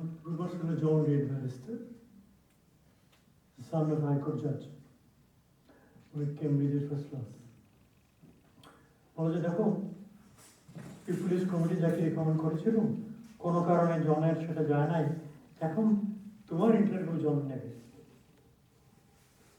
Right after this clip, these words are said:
জন যদি স্যাটিসফাইড হয়, তোমাকে নিয়ে নেবে।" স্যাটিসফাই না হয়, you are out। এর আগে আমি চার পাঁচটা ইন্টারভিউ দিয়ে দিয়েছি। তা আমরা তো বাঙালি, সব কথা বলি না। এটা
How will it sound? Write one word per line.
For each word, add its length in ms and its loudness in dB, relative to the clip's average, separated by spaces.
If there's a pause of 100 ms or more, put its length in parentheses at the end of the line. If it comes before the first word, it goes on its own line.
জন 120 -6 (140)
যদি 180 -2
স্যাটিসফাইড 580 -6 (100)
হয়, 200 -8 (600)
তোমাকে 300 -10
নিয়ে 140 -6
নেবে।" 360 -14 (920)
স্যাটিসফাই 380 -2 (100)
না 40 0 (100)
হয়, 160 -6 (360)
you 120 -2
are 120 0
out। 240 -12 (1160)
এর 160 8
আগে 160 6
আমি 140 4
চার 180 0
পাঁচটা 280 -2
ইন্টারভিউ 340 -6
দিয়ে 200 -2
দিয়েছি। 260 -10 (1500)
তা 120 -14
আমরা 180 -4
তো 100 -6
বাঙালি, 300 -2 (540)
সব 200 -8
কথা 240 -4
বলি 240 -2
না। 60 -8 (840)
এটা 140 -2